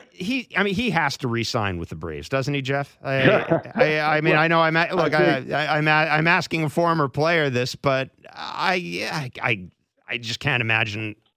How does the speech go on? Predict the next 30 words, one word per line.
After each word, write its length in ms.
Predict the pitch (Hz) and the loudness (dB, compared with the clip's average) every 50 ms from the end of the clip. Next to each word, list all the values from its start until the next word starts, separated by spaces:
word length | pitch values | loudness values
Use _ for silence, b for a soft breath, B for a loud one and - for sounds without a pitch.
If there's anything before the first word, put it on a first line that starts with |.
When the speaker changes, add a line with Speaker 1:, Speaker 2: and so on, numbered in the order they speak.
| _ _ 131 | _ _ -20
Speaker 1:
It's 340 | 139 - 120 - - 147 - | -20 -20 -16 -12 -10 -10 -4
such 240 | - 190 185 - - | -4 -4 -4 -4 -8
a 40 | |
perfect 380 | - - 165 170 151 - 135 127 | -8 -4 -4 -4 -4 -6 -10 -8
fit. 240 | - 185 180 156 - | -4 -4 -4 -4 -4
There's 200 | 127 123 120 - | -6 -6 -4 -2
some 220 | - 156 160 165 | -2 -2 -2 0
guys 320 | 143 160 151 151 151 131 127 | 0 0 0 0 0 -2 -4
that 60 | 135 | -6
just 260 | - - 135 - - | -6 -8 -8 -8 -4
seem 220 | - 139 131 135 127 | -4 -2 -4 -4 -4
to 100 | 107 98 | -8 -12
fit 340 | - - 139 139 131 _ _ _ _ _ _ _ _ _ - | -6 -4 -4 -4 -4 _ _ _ _ _ _ _ _ _ -16
the 80 | - | -14
team, 400 | - - 151 156 156 160 156 147 | -8 -4 -2 0 0 0 -2 -2
the 80 | 120 101 | -4 -6
city, 320 | - - 147 143 147 147 | -4 -4 -4 -2 -2 -4
the 160 | 139 123 123 | -4 -2 -2
environment, 680 | 107 101 98 107 120 127 135 143 143 143 147 147 151 - _ | -2 -2 -2 -2 -2 0 0 0 0 0 0 -2 -2 -6 _
and, 260 | - 107 101 101 98 - _ | -8 -8 -8 -8 -10 -12 _
and 240 | 98 92 85 85 - _ _ _ _ _ _ _ _ _ _ _ | -14 -12 -12 -12 -14 _ _ _ _ _ _ _ _ _ _ _
vice 260 | - 131 175 127 - | -2 -2 -2 -2 -6
versa, 400 | 113 113 143 147 151 - 151 147 | -4 -4 -4 -2 -2 -4 -4 -4
where 140 | 120 104 104 | -2 -2 -4
the 100 | 104 113 | -4 -4
team 320 | - - - 143 151 151 | -6 -6 -4 -4 -2 -2
seems 340 | 131 - - 139 143 139 117 | -4 -4 -4 -2 -2 -4 -4
to 100 | - 113 | -8 -10
fit 280 | - - 135 135 - - | -8 -6 -6 -6 -6 -4
them. 460 | 127 135 156 175 151 127 123 123 | -2 0 2 2 2 0 0 -2